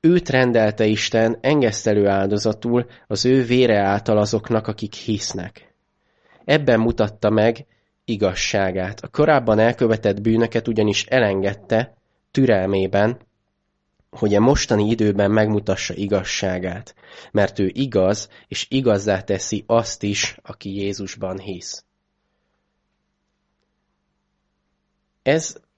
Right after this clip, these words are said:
az a rész a Bibliából, ami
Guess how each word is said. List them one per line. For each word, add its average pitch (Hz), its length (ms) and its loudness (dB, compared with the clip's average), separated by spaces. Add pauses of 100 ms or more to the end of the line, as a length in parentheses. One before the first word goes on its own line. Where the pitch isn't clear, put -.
(120)
az 139 200 -2
a 127 60 4
rész 117 260 0
a 113 60 -2
Bibliából, 107 840 -2 (400)
ami 104 400 -2